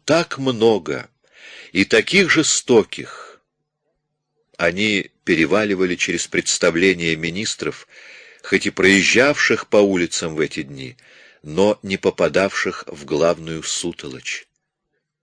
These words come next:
«Так что же это делается, позвольте, господа?» Вполне серьезно некоторые задумались лишь впервые. Кульчицкий тревожно выставил одно ухо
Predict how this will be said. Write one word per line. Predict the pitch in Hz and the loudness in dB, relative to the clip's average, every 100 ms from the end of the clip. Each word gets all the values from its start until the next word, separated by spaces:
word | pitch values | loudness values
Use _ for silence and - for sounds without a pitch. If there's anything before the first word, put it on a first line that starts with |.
| _ _ _ _ _ _ _ _ _ _ _ _ _ _ _ | _ _ _ _ _ _ _ _ _ _ _ _ _ _ _
«Так | 82 - | -10 -2
что | - - 101 | -4 2 2
же | 107 | 4
это | 104 - 107 | 2 4 0
делается, | 110 135 92 71 - - 85 | 4 6 6 2 0 -4 0
позвольте, | 95 90 104 143 104 - - | 0 2 4 6 6 2 -10
господа?» | 67 78 - - 120 131 135 71 _ _ _ _ _ _ _ _ _ | -6 -4 -4 2 2 6 6 4 _ _ _ _ _ _ _ _ _
Вполне | - - 76 76 | -18 -2 -2 -2
серьезно | 71 - 73 90 92 80 | -6 -6 -2 -2 -2 -6
некоторые | 76 85 - 85 | -4 -4 -2 -2
задумались | 82 80 71 80 90 90 - - - - _ | 0 -2 0 -2 -2 -4 -8 -14 -20 -20 _
лишь | 73 73 - | -6 -4 -6
впервые. | - - 92 85 69 64 67 - _ _ _ _ _ _ _ _ _ _ _ _ | -10 -2 -2 -2 -8 -10 -12 -18 _ _ _ _ _ _ _ _ _ _ _ _
Кульчицкий | 101 90 - 143 - - 127 | -2 0 2 2 0 0 0
тревожно | 123 101 101 123 120 110 | 2 2 2 2 0 -2
выставил | 113 - 120 110 | -2 -4 0 2
одно | 104 92 113 - | 2 2 -2 0
ухо | 113 92 - 76 | 0 -2 -2 -6